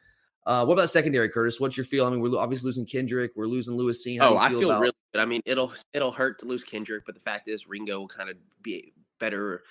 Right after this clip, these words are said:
Speaker 2: prepared to step into that role, and the question will be who will be there opposite him. But in the back end, I feel really confident with Tyke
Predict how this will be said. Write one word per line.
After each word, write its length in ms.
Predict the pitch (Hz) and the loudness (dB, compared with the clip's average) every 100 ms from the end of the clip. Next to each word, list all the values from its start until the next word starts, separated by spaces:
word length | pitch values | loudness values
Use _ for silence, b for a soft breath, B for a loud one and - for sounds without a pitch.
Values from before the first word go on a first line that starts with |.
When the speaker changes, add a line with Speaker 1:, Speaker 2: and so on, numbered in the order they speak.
| b - | b -8
Speaker 2:
prepared 380 | 113 113 107 | -6 -2 -2
to 40 | 90 | -4
step 300 | - 98 92 | -4 -4 -4
into 200 | 95 90 | -10 -8
that 220 | 85 78 | -6 -6
role, 280 | 95 98 95 | -4 -2 -2
and 80 | 92 | -4
the 40 | |
question 300 | - 92 90 | -6 -6 -8
will 60 | 82 | -10
be 100 | 90 | -8
who 140 | 104 | -4
will 100 | 92 | -2
be 160 | 92 95 | -2 -2
there 300 | 95 90 - | -2 -2 -2
opposite 360 | 92 - 127 | -6 -4 -6
him. 160 | 120 107 | -4 -4
But 120 | 92 | -6
in 60 | 95 | -6
the 60 | |
back 280 | 87 98 98 | -4 -2 -2
end, 160 | 95 85 | -6 -8
I 40 | |
feel 220 | 82 82 85 | -6 -8 -2
really 260 | 95 90 | 0 0
confident 340 | - 87 87 78 | 0 -2 -2 -8
with 100 | - | 0
Tyke 240 | 95 | 0